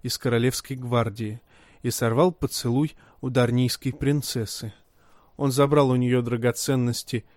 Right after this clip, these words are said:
и сундук с золотом, но больше всего хвастал этим поцелуем. Гладко, как летний шёлк, он наложил стрелу,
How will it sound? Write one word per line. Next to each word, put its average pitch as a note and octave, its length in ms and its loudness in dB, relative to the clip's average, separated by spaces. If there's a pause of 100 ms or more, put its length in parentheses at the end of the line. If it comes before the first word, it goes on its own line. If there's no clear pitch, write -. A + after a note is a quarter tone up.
(120)
и B2+ 80 -4
сундук A#2+ 580 -2
с C#3 60 -4
золотом, F3+ 640 2 (340)
но D#3+ 240 2
больше D3 420 2
всего A#2+ 400 -4
хвастал A#2 680 -6
этим B2+ 340 -2
поцелуем. A#2+ 720 -6 (800)
Гладко, B2+ 580 2
как C3 240 -2
летний B2+ 360 -2
шёлк, - 520 -2
он D3 220 2
наложил A#2+ 440 0
стрелу, B2 580 -2